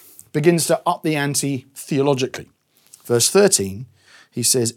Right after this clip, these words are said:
"Everyone who drinks this water," drinking water, "will be thirsty again. But whoever drinks the water that I will give will never thirst.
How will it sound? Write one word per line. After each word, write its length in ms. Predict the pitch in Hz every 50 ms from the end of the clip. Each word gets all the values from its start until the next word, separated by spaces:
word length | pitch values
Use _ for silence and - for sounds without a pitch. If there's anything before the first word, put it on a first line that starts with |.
| _ -
"Everyone 540 | 202 226 254 247 - 285 277 262 233 202 175
who 140 | 156 180
drinks 320 | 160 139 151 160 156 135 110
this 280 | 123 190 208 - -
water," 360 | - 101 92 85 - 127 131 131 - -
drinking 300 | 131 123 127 107 107 107
water, 240 | 104 104 - 180 - _ _ _ _ _ _ _ _ _ _ -
"will 100 | 131 131
be 140 | 120 123
thirsty 540 | 123 - - - 196 175 - - - 147 131
again. 480 | 131 131 147 147 151 120 87 80 80 _ _ _ _ _ _ _ _ _ _ _ _ _ _
But 120 | - 156 147
whoever 260 | 165 180 202 214 233
drinks 280 | 170 165 190 185 165 -
the 120 | - 165
water 320 | 151 160 165 151 - 165
that 120 | 147 143 147
I 220 | 160 - 254 262
will 200 | 220 143 127 120
give 280 | 107 117 104 110 110 123
will 140 | 135 139 143
never 420 | 156 165 175 196 208 196 180 202
thirst. 640 | 196 - 190 156 117 - - - - - - -